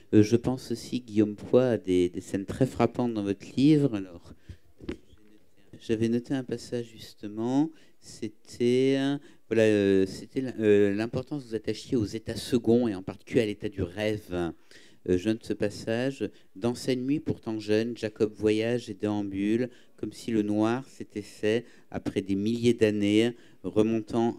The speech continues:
euh, remontant l'âge ancien des temps disparus. » Remontant l'âge ancien des temps disparus, à travers le ver-, euh, à travers le verbe, n'importe quoi, à travers le rêve, on a l'impression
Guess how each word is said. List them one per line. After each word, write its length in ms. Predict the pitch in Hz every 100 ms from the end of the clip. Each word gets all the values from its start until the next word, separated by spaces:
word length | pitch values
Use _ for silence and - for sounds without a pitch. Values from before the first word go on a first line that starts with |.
| 107
euh, 280 | 95 90
remontant 540 | 90 107 110 107 - 113
l'âge 260 | 107 101
ancien 500 | 104 104 - - 117
des 160 | 120 101
temps 220 | - 113
disparus. » 840 | 117 104 - - 101 87 85 - - - - - -
Remontant 360 | 101 110 110
l'âge 180 | 107 104
ancien 320 | 104 - 110
des 140 | 107 98
temps 180 | 107 101
disparus, 800 | 98 - - 98 98 110 131 143 - -
à 80 | 98
travers 480 | - 104 101 101
le 100 | 101
ver-, 380 | 95 92 101 107 -
euh, 260 | 107 92 87 - 87
à 40 |
travers 280 | - 87 85
le 40 |
verbe, 200 | 78 78
n'importe 320 | 85 98 113 -
quoi, 140 | 85
à 40 |
travers 360 | 87 - 98 101
le 100 | 98
rêve, 480 | 92 104 139 135 92 - - -
on 100 | 104
a 80 | 104
l'impression 760 | 113 117 120 - - 143 160